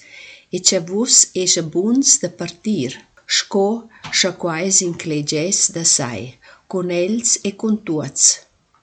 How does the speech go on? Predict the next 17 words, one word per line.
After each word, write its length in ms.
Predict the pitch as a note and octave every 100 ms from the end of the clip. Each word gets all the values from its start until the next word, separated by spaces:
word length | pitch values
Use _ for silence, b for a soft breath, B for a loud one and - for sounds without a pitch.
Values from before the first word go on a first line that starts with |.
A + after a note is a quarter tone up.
| _ _
E 100 | G3
perché 500 | F#3+ G3 - G#3 G3
ch'els 460 | - F3+ F#3+ - D#3+
vezzan, 640 | E3+ G3 - - C#3 B2
cha 240 | - - D3
Dio 320 | C#3+ E3+ G3+
s'ha 200 | G#3+ F3
dat 420 | D#3 D3 E3 -
sia 300 | - - E3+
grazia 500 | D3+ D3+ F#3 G#3 -
in 160 | E3 D#3+
tal 320 | D#3 E3+ F#3+
mainch 400 | A3+ G#3 G3+ -
gronda 460 | - D#3+ E3 E3+ E3+
mesura, 680 | E3 D#3+ D3+ D3 C#3+ A2 F#2 - _ b b
vegnan 540 | C#3 D#3+ G3+ B3 A#3+
els 440 | A3 A3 A3+ -